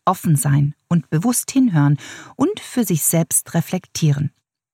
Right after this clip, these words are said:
Mein Gast heute kenne ich nämlich schon ganz lange. Ich habe in der Vorbereitung genau nachgerechnet und es sind jetzt zehn Jahre. Sie wurde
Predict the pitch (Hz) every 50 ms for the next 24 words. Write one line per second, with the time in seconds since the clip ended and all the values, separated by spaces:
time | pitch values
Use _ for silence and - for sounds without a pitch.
0 | _ _ _ _ _ _ _ _ _ _ _ _ _ _ _ _ _ _ _ _
1 | _ _ _ - 220 233 233 202 165 175 262 - - - - 320 320 339 - -
2 | 285 - - 220 220 233 247 - 220 208 - - - _ _ _ - 208 208 208
3 | 196 - - 208 185 170 165 180 190 185 160 - - 160 220 247 185 - _ _
4 | _ _ _ _ - - - 220 208 240 233 190 175 160 - 160 196 220 - 233
5 | 247 247 - 233 208 196 170 151 143 135 123 120 135 160 - - 240 226 262 269
6 | - - - 330 - - 226 220 - - - - - - _ _ - 175 170 -
7 | - 247 285 311 - 254 233 - - - - _ - - - - - - 262 277
8 | 277 269 254 247 233 226 185 147 131 117 - _ _ _ _ _ _ - - -
9 | - - _ _ _ - - 226 220 196 240 285 339 381